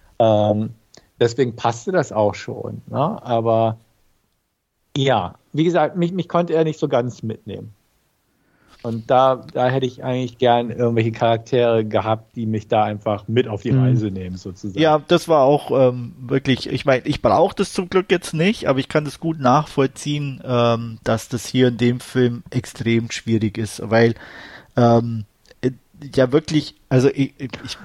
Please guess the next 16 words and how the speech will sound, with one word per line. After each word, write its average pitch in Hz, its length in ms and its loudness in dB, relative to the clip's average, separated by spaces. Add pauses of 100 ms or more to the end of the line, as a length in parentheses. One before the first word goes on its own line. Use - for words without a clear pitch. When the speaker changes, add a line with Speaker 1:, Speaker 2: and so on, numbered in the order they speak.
Speaker 3:
übertrieben 147 540 -2
gesagt, 147 420 -2
keiner 139 440 0
wirklich 131 300 -2
ein 131 120 -8
Profil 131 580 0
hat, 98 200 -2
sag 131 240 4
Speaker 2:
Ja. - 20 -4
Speaker 3:
ich - 120 -8
jetzt 113 260 -4
mal 110 300 0
so, 107 240 -2
ne? 135 240 0 (480)
Also 123 260 2
jeder 147 600 2